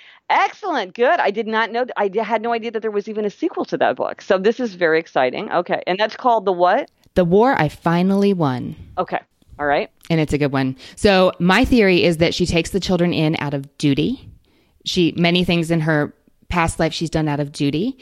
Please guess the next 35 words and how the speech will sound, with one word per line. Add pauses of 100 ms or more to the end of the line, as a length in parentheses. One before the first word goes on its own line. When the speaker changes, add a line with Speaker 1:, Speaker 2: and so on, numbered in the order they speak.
(200)
Speaker 2:
but
she
has
also
done
things
that
have
been
very
unconventional
for
the
time (140)
because
she
felt
they
were
right. (240)
Right
for
her
or
right
for
life, (180)
which
made
me
think
maybe
not
an
obliger,